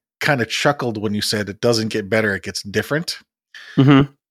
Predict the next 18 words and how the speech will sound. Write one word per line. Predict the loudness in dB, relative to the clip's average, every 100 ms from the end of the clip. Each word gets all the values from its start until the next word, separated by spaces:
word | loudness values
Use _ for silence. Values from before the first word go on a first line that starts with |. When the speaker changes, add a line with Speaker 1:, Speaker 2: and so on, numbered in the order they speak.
| -16 -6
Speaker 1:
Because | -6 -4 0 2 2 0 -4
I | -2
had | -2 -2
gone | -2 0 2 0
to | -2 0 0 2 0 0
a | -2
weekend | -6 -4 -2 -2 -4
retreat | -10 -12 -8 -8 -6 -6 -8
with | -6 -6 -6 -14 _ -16
the |
group | -16 -10 -10 -10
that | -10 -8
I | -8
was | -8 -12
a |
part | -12 -2 0 0
of, | -4 -8 -16 _ _ _ _ _ _ -8
and | -4 -2 -4